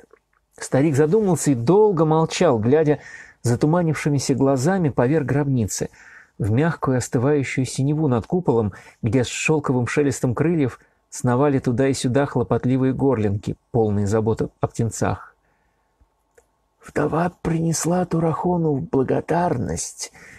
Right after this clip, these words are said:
нерушимый обет взять в дом четвёртого сына, какого-нибудь сиротку».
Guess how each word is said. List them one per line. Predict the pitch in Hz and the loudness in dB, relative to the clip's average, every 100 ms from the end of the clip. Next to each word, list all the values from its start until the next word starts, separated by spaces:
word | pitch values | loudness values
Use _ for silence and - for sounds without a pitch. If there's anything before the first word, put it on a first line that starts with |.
| - - | -10 -2
нерушимый | 131 175 170 - 180 156 156 143 | 0 2 0 0 0 0 0 2
обет | 143 - 85 - - _ _ _ - - | 0 -2 -4 -8 -14 _ _ _ -20 -6
взять | 113 113 160 160 | -2 2 2 0
в | - | -2
дом | 127 185 185 | 0 0 0
четвёртого | - 151 127 143 160 - 131 127 | -2 -2 0 0 0 0 0 0
сына, | 123 - 110 107 - - - - - - | -2 -4 -6 -6 -8 -10 -18 -20 -14 -6
какого-нибудь | 180 107 110 120 139 131 110 123 - | -2 0 2 2 0 2 2 0 -2
сиротку». | - 110 - 113 127 - - | -6 -4 -2 -2 -2 -4 -8